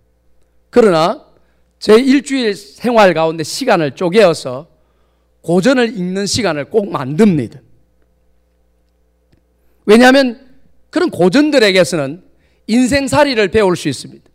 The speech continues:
인생의 보편적인 지혜가 담겨져 있습니다. "아, 이게 인간이라는구나.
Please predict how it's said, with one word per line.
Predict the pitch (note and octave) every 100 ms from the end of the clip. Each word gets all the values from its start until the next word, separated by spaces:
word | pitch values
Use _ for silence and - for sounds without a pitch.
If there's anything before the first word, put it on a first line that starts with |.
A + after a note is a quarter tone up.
| _ _ _ -
인생의 | A3+ A#3+ C#4+ C4 G3+ - -
보편적인 | E3 E3+ B3 C4+ D4+ G#3+ C3 _ _
지혜가 | - - B3+ A3
담겨져 | F3+ C3 D#3 A3 F3
있습니다. | D3 A#2 - B2 _ _ _ _ _ -
"아, | E3+ G#3 G3+ C#3 - _ _ _ -
이게 | G#3
인간이라는구나. | D#4 A3+ G3+ C4 D4 F#3 D#3+ D3 C3+ C#3+